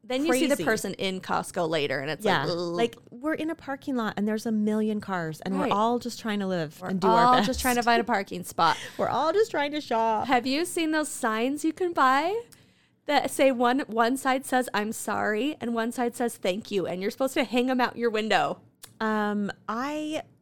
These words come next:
Speaker 2: so this was what I have always thought.
Speaker 1: Okay.
Speaker 2: I've always felt like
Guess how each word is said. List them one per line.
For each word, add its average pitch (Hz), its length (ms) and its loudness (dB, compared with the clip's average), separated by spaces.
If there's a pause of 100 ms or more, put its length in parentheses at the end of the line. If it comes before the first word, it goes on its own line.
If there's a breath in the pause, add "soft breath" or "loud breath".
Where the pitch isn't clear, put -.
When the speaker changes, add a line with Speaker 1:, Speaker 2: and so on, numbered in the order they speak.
(120)
Speaker 2:
so 214 280 -2
this 262 300 -4
was 254 220 -6
what 190 320 -2
I 175 440 -4
have 175 220 -10
always 160 460 -8 (160)
thought. - 460 -14
Speaker 1:
Okay. - 280 -10 (160)
Speaker 2:
I've 220 240 -4
always 277 300 -4
felt 240 180 -4
like 202 300 -4